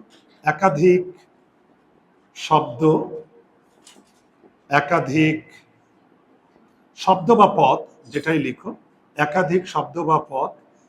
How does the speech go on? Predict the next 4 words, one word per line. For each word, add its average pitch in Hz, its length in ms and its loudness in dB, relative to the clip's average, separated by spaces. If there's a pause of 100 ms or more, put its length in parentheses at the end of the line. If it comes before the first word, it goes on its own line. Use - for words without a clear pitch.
(540)
একাধিক 151 640 0
বাক্য 147 600 0 (1500)
বা 120 520 2 (1500)
বাক্যাংশকে 160 1300 0